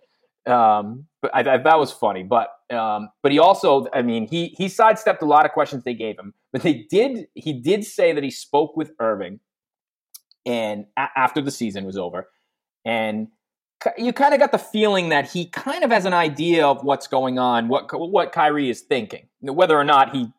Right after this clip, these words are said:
told him outright, I, I doubt that, but, um,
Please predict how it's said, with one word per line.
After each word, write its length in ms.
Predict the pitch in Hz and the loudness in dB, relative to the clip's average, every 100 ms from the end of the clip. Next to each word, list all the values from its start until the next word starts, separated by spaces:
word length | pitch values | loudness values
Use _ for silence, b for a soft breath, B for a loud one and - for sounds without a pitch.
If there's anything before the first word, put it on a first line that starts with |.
| - | 2
told 220 | 175 156 | 4 6
him 100 | 139 | 6
outright, 640 | 131 120 143 139 117 - _ _ _ - | 4 6 6 6 4 -2 _ _ _ -4
I, 300 | 120 110 120 123 | -2 -2 -2 0
I 160 | 123 | 0
doubt 560 | 117 113 123 143 123 - | 0 -6 0 4 4 4
that, 200 | 90 85 - | -4 -6 -2
but, 240 | 107 95 - _ _ _ - | -2 -2 -8 _ _ _ -2
um, 400 | 120 117 107 | 0 2 -2